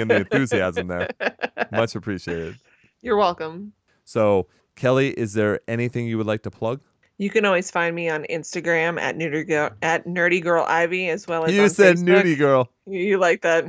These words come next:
Speaker 2: It's
Speaker 1: <laughs>
Speaker 2: the parody. <laughs> Or on Facebook at nerdy girl ivy. Mm-hmm.
Speaker 1: I would first like to thank all you haters out there for listening. Thank you very much. Please feel free to subscribe, rate, and share on iTunes,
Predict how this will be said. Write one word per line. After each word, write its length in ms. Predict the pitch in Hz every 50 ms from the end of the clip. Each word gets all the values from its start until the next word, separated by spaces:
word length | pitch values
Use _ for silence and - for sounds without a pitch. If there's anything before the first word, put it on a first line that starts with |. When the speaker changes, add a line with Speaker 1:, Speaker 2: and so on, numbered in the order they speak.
| 175 - -
Speaker 2:
It's 120 | 170 _
Speaker 1:
<laughs> 20 | -
Speaker 2:
the 140 | 131 196 190
parody. 540 | - - 160 160 165 143 135 147 160 202 _ _
<laughs> 360 | _ _ _ - - 196 208
Or 220 | 233 214 220 196 196
on 180 | 214 180 170
Facebook 580 | 160 180 160 175 - - - 170 175 170 175 - _ _ -
at 260 | - 185 180 - -
nerdy 300 | 185 180 180 156 170 170
girl 180 | 170 185 175 -
ivy. 400 | - 160 165 156 175 208 233 262 254 233 - - - _ _ _ 180
Mm-hmm. 240 | 170 180 190 185 202
Speaker 1:
I 100 | 117 120
would 120 | 117 110 -
first 500 | - 202 185 131 113 113 - - - _ _ _ -
like 180 | 123 123 120
to 80 | - 117
thank 300 | - - 120 120 120 - -
all 260 | - 120 120 123 120
you 160 | 120 113 117 110
haters 480 | 101 113 107 107 107 107 104 98 104
out 160 | 98 95 92
there 300 | - 98 98 98 98 98
for 160 | - - 101 95
listening. 480 | 95 95 - - 104 110 120 131 127 _ _ _ _ -
Thank 200 | 92 92 90 -
you 80 | 95 87
very 260 | 90 90 87 87 85
much. 360 | 85 90 98 - - - _ _ _ _ _
Please 300 | - 143 143 139 127 -
feel 220 | - 139 127 120
free 560 | - - 123 123 127 123 123 120 117 117 110 _ _
to 180 | - - 120 107
subscribe, 880 | - - 104 92 - - - - 113 107 107 107 107 104 104 98 95 92 - -
rate, 360 | 110 101 104 107 113 113 _ _
and 180 | - 95 95 95
share 560 | - - - 135 135 131 131 135 127 - -
on 160 | 98 98 90 - -
iTunes, 840 | 110 113 110 - _ - - 113 110 107 107 104 101 101 98 -